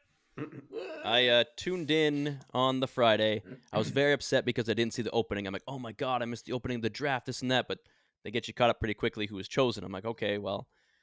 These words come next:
Speaker 2: let's see how this goes." Legends coming out to deliver the picks. That was fun. You know, that was at least entertaining.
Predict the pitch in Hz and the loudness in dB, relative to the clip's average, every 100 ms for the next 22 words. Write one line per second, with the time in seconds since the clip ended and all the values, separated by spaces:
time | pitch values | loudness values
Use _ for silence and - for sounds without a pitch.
0 | _ - 104 110 98 95 123 110 92 - | _ -8 -4 -2 -2 0 2 2 0 -14
1 | _ _ _ _ _ _ _ _ _ _ | _ _ _ _ _ _ _ _ _ _
2 | 113 139 156 143 - 139 127 127 127 117 | 0 2 2 -2 0 0 2 0 0 -2
3 | 110 117 120 107 139 175 - - _ _ | 0 2 0 0 -2 -4 -10 -18 _ _
4 | _ 220 240 - 131 139 226 240 _ _ | _ -6 -6 0 2 4 2 -8 _ _
5 | 147 165 208 170 175 151 - 156 165 - | -2 0 0 -2 -2 -4 -6 -6 -8 -6
6 | 151 147 117 - 127 156 156 113 170 | -6 -6 -8 -10 -6 -4 -4 -4 -4